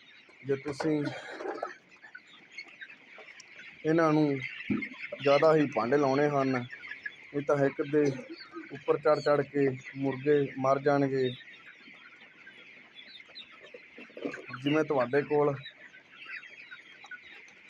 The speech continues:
ਸੌ ਮੁਰਗਾ ਹੈ, ਉਸ ਮੁਰਗੇ ਨੂੰ ਛੇ ਭਾਂਡੇ ਚਾਹੀਦੇ ਹਨ, ਪਰ ਛੇ ਦੀ ਬਜਾਏ ਤੁਸੀਂ ਤਿੰਨ ਚਾਰ ਭਾਂਡੇ ਲਗਾਏ ਨੇ,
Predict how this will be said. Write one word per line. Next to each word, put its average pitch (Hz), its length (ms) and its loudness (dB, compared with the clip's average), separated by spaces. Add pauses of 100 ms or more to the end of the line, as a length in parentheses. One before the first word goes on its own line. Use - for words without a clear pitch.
(380)
ਸੌ 151 300 4
ਮੁਰਗਾ 147 420 4
ਹੈ, 135 180 6 (1040)
ਉਸ 151 240 -2
ਮੁਰਗੇ 147 420 0
ਨੂੰ 147 260 0 (2250)
ਛੇ 151 260 2
ਭਾਂਡੇ 151 320 4
ਚਾਹੀਦੇ 156 340 4
ਹਨ, 135 340 2 (800)
ਪਰ 147 200 4
ਛੇ 151 280 2
ਦੀ 156 120 2
ਬਜਾਏ 147 340 6
ਤੁਸੀਂ 147 380 -2 (140)
ਤਿੰਨ 147 240 4
ਚਾਰ 143 380 6 (280)
ਭਾਂਡੇ 127 220 2
ਲਗਾਏ 139 340 4
ਨੇ, 143 140 4